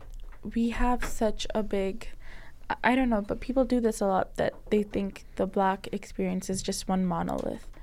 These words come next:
which, I mean, Hamna basically mentioned, but we really need to disengage from that and recognize the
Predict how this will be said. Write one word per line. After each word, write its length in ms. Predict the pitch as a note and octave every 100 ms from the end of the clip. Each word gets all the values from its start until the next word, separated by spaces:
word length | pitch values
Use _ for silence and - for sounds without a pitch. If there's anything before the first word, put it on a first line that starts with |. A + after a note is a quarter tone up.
| -
which, 180 | A#3 -
I 60 | A3
mean, 180 | G#3 F#3+
Hamna 300 | G3 F#3+ F#3+
basically 460 | F#3 G3 A3 F3+
mentioned, 500 | F3+ F3 F#3 A3 G#3+
but 200 | F3+ - - - - - -
we 60 | G#3+
really 480 | F#3+ G3+ A3 A#3+ A3
need 280 | F#3+ F#3 -
to 340 | G3 F3+ - - - - -
disengage 800 | G#3+ - F#3+ F#3+ F3+ G3 G3+ -
from 240 | F#3 F3+
that 320 | F3+ - - -
and 320 | - F#3 F#3 - - - - -
recognize 840 | G#3+ A3+ G3+ G3+ F#3+ - G3+ - - - - - - - - -
the 200 | A#3+ G#3+